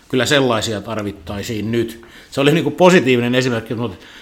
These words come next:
että ei mulla olisi tullut nämä Suomen sodan jälkeiset jälleenrakennusajat tästä koronakriisistä mieleen. Se oli kyllä ihan ok, ok vertaus. Mut meillä oli pohdittuna tähän vielä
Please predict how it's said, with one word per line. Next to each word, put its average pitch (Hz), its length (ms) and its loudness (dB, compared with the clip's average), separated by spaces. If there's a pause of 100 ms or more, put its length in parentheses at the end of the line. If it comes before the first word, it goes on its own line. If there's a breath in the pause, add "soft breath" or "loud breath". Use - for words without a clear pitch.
(180 loud breath)
että 107 140 -8
ei 131 80 0
mulla 131 220 0
olisi 123 160 -2
tullut 120 220 -2
nämä 120 160 0
Suomen 117 300 -4
sodan 123 280 -2
jälkeiset 107 400 -6
jälleenrakennusajat 117 1000 -2
tästä 123 240 -12
koronakriisistä 113 840 -8
mieleen. 110 380 -4
Se 123 60 -10
oli 110 140 -8
kyllä 190 200 0
ihan 123 300 -2
ok, 95 480 -8 (960 loud breath)
ok 110 460 0
vertaus. 113 640 -4 (440 loud breath)
Mut 143 200 -8 (140)
meillä 254 260 0
oli 175 340 -2 (100)
pohdittuna 226 580 0
tähän 190 320 -2
vielä 214 180 0